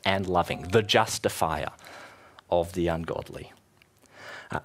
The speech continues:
Paul tells us how this can be true of you as well. The forgiveness found in Jesus is to be received by faith. Um, if you haven't done that before, why not do it today?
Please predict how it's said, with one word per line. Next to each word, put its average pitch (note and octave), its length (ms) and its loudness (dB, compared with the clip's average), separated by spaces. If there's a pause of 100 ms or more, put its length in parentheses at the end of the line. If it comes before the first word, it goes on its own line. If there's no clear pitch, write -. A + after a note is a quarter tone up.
(340)
Paul C#3+ 200 6
tells C3 340 4
us D3 200 0
how F#2 220 2
this G2+ 180 0
can F#2+ 140 0
be F2 80 -2
true F#2 200 0
of E2+ 100 -2
you E2+ 120 0
as D#2+ 140 -4
well. E2+ 240 2 (1040)
The - 80 -14
forgiveness A2+ 440 2
found A2 220 4
in F#2+ 80 -2
Jesus G#2 420 2
is F2+ 260 -4
to - 240 -4
be E2+ 240 0
received F2 840 -2 (880)
by G#2+ 160 2
faith. - 500 -4 (880)
Um, - 200 -16 (360)
if - 120 -2
you A2+ 40 6
haven't A#2+ 180 4
done G#2 160 4
that G#2+ 140 0
before, - 300 0
why F#2+ 140 -2
not G2+ 180 -2
do - 80 -4
it - 140 -8
today? - 300 -6